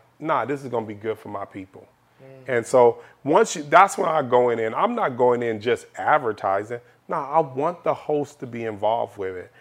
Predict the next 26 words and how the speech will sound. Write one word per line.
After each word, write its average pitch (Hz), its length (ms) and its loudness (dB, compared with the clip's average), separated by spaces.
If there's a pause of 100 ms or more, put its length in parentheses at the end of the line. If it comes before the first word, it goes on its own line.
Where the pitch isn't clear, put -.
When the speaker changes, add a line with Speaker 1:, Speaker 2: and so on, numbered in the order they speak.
(260)
Speaker 1:
I 131 80 6
want 151 360 2
the - 100 2
co-host 139 680 -6
to 127 80 -6
use 117 260 -10
the - 100 -10
product. 110 400 -2
I 139 60 4
want 143 380 -4
these 147 180 -12
people 143 260 -10
to 127 80 -8
use 123 180 -10
the 117 100 -10
product. 117 340 -4
I 110 60 -4
want 120 400 -6
their 123 140 -6
feedback 127 600 -4 (200)
because 123 260 -8
I 139 80 -2
want 165 240 -6
them 143 220 -4
to 110 80 0
love 127 600 0